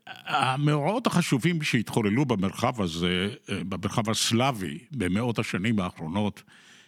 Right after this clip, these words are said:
השפיעו השפעה מכרעת על ההיסטוריה היהודית. אז, בעצם גם היום הזה, ואנחנו נתעמק מיד בשאלה הזאת, שלא מושם אליה לב כראוי. כאשר אלפי יהודים מאוקראינה,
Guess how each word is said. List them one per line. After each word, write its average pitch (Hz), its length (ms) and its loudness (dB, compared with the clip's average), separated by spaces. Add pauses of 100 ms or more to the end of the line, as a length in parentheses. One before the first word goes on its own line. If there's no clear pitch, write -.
(120)
השפיעו 170 720 0 (140)
השפעה 143 340 0
מכרעת 123 560 0
על 92 80 0
ההיסטוריה 101 500 0
היהודית. 87 560 -4 (600)
אז, 156 540 0
בעצם 180 400 -2
גם 131 200 0
היום 113 240 2
הזה, 87 300 -2 (120)
ואנחנו 98 520 -4
נתעמק 107 560 0
מיד 90 300 -2
בשאלה 90 480 -4
הזאת, 151 340 -2 (400)
שלא 151 340 2
מושם 147 600 2
אליה 113 480 0 (180)
לב 98 420 -2
כראוי. 78 580 -6 (680)
כאשר 113 380 0
אלפי 160 320 -2
יהודים 113 720 0
מאוקראינה, 98 960 0